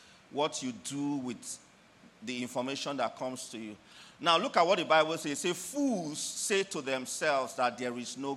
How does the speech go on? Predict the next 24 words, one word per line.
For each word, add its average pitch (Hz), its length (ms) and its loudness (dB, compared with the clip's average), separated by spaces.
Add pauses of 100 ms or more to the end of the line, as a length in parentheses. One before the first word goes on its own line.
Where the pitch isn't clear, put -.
God. 92 280 -4 (1160)
They 143 120 4
are 139 120 10
corrupt 151 720 2
and 127 180 2
they 135 120 -6
have 160 300 2 (280)
done 165 260 0 (160)
terrible 156 460 -2
things. 127 580 -10
There 139 160 -2
is 139 260 -6
no 196 160 -4
one 165 340 2
who 151 240 -4
does 147 260 0
what 135 240 -4
is 101 140 -10
right." 95 480 -6 (800)
There's 147 160 2
a 151 80 0
translation 180 580 2
that 151 160 6
says, 160 480 -2